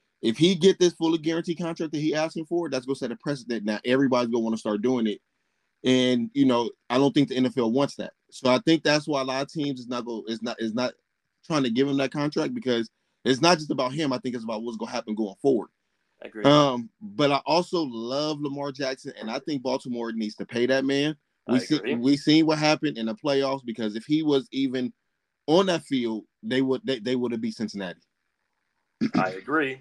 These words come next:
Speaker 2: but, you know, there's some other quarterback that said on Fox, but, you know, Michael Vick, he said he would, he should have played. I mean, I mean,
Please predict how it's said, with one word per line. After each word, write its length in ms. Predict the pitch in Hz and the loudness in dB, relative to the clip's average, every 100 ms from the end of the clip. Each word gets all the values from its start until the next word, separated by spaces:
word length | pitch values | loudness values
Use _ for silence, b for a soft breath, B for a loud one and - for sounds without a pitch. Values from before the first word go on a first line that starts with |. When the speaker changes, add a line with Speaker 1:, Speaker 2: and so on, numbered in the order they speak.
| _ | _
Speaker 2:
but, 200 | 110 107 | 0 0
you 60 | 123 | -2
know, 100 | 120 | -4
there's 180 | 107 113 | -4 -12
some 220 | - 131 | -6 -2
other 180 | 123 139 | 0 -2
quarterback 480 | 110 117 110 110 110 | -4 -8 -4 -4 -6
that 100 | 104 | -8
said 180 | - 120 | -8 -8
on 140 | 110 - | -8 -2
Fox, 320 | 123 110 - | -2 -2 -10
but, 100 | 113 | -12
you 60 | 110 | -8
know, 80 | |
Michael 280 | 117 117 113 | -4 -6 -6
Vick, 240 | 110 120 104 | -6 -6 -6
he 100 | 120 | -14
said 160 | 120 110 | -14 -12
he 80 | 123 | -10
would, 120 | 143 - _ _ | -10 -12 _ _
he 80 | 147 | -16
should 160 | 127 143 | -8 -8
have 100 | - | -4
played. 300 | 143 139 117 | 0 0 0
I 40 | 117 | -10
mean, 240 | 117 113 | -12 -10
I 60 | 117 | -10
mean, 200 | 117 | -10